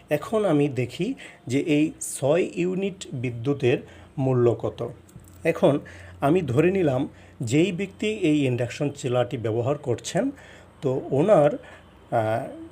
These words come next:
যে বিদ্যুতের মিটারে টোটাল মোট ব্যবহার হলো দুইশো ইউনিট। তো দুইশো ইউনিট ব্যবহার করলে আমরা জানি যে ছিয়াত্তর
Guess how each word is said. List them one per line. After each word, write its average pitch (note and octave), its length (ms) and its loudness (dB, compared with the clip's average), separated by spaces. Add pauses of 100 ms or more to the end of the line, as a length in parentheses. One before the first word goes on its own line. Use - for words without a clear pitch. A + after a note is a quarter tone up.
(480)
যে C3 240 0
বিদ্যুতের D3+ 640 4
মিটারে C#3 440 2 (160)
টোটাল G#3+ 340 4 (180)
মোট F3 420 4 (240)
ব্যবহার C#3+ 480 4
হলো E3 200 4
দুইশো E3 520 2
ইউনিট। G#2+ 420 0 (540)
তো F3 80 2
দুইশো F3+ 480 0
ইউনিট F#3+ 380 0
ব্যবহার C#3+ 400 2
করলে D#3+ 280 2
আমরা B2 260 2
জানি A2 440 -2 (380)
যে C3+ 160 6
ছিয়াত্তর F#3+ 640 -2